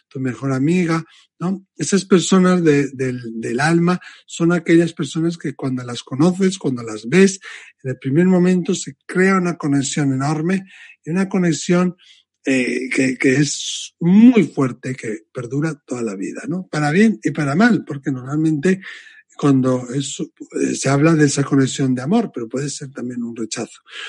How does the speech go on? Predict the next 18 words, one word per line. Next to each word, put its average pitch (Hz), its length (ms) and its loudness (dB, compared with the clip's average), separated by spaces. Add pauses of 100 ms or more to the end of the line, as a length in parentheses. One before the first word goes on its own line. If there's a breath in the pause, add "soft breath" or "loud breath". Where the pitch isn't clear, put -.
(120)
Entonces, 208 320 2
toda 254 240 8
esta 247 200 2
familia 196 520 6
de 180 120 6
almas 175 420 4
evoluciona 143 640 0
de 175 80 0
manera 135 360 -4
conjunta. - 640 -20 (500 soft breath)
Todos 202 420 0 (480 soft breath)
van 170 280 -2
a 185 140 2
ir 185 240 2 (140)
después 151 420 -4
en 151 140 0
el 135 80 -4
cielo 180 480 -2